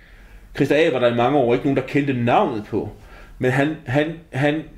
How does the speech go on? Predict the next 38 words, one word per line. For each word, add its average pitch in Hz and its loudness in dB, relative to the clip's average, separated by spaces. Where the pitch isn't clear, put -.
blev, 143 4
så 156 2
at 135 2
sige, 151 -2
materialiseret 131 2
i 135 -6
politiefterforskningen, 117 -2
blandt 135 2
andet 151 2
på 160 0
baggrund 135 2
af 120 -2
den 143 2
her 127 0
gerningsmandsprofil. 117 -2
Og 131 0
så 151 2
var 127 0
det 123 4
jo 123 4
selvfølgelig 147 2
sådan, 143 0
at, 117 0
altså, 117 -2
politiet 160 2
offentliggjorde 139 2
ikke 160 2
deres 113 2
oplysninger 120 -2
om 117 0
en 110 0
konkret 117 -2
person. 117 0
Selvfølgelig 143 2
gjorde 131 4
de 127 0
ikke 131 0
det, 143 4